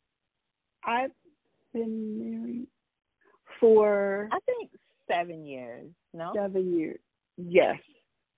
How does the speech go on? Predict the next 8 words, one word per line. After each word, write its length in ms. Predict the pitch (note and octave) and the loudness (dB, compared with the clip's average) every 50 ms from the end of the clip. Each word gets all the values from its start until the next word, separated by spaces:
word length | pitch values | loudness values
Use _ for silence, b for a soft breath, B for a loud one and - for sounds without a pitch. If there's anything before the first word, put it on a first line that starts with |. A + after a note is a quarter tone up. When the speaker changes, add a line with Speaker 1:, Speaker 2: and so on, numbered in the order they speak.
| _ _ _ _ _ _ _ _ _ - | _ _ _ _ _ _ _ _ _ -8
Speaker 1:
Because, 680 | F#3+ F3+ - - - - - F#3+ F#3+ F#3 F3 E3+ E3 - - | -6 -6 -6 -6 -10 -8 -2 0 2 2 4 2 2 0 0
yes, 260 | F#3+ F#3 E3 C#3+ C#3+ - - _ _ C4+ - _ - | 4 6 6 6 4 2 -8 _ _ -20 -18 _ 2
seven 260 | G#3 E3 - E3+ E3 D#3 | 2 2 2 2 0 0
years. 280 | D3 - - - D#3+ - _ _ _ _ - - A2 | 0 -2 -4 -10 -14 -16 _ _ _ _ -20 -18 -12
Yeah, 160 | C3 B2+ - - - - | -12 -12 -12 -12 -8 -4
Speaker 2:
Okay. 180 | E3+ E3 D#3 D#3 | -2 0 0 0
Speaker 1:
seven 180 | D3 D#3+ D#3+ | 0 0 -2
years. 200 | C3 - - - | -2 -2 -8 -14